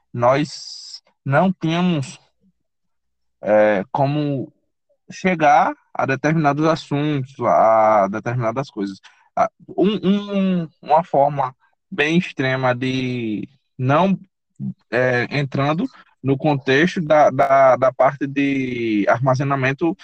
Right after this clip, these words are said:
de grandes informações, de grandes volumes de dados, mas em relação às redes sociais,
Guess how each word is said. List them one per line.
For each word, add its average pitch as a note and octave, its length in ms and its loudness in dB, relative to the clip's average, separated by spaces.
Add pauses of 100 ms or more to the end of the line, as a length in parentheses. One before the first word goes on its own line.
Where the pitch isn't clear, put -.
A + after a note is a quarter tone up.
(240)
de B2 140 -2
grandes F3+ 600 0
informações, F3+ 720 2
de A#2+ 100 -6
grandes C#3+ 600 -4 (200)
volumes C3+ 520 -2
de D#3+ 120 0
dados, A2 320 0
mas B2 380 0 (320)
em B2+ 960 -4
relação B2 440 -2
às B2+ 360 0
redes D3+ 320 -2
sociais, A#2 680 -2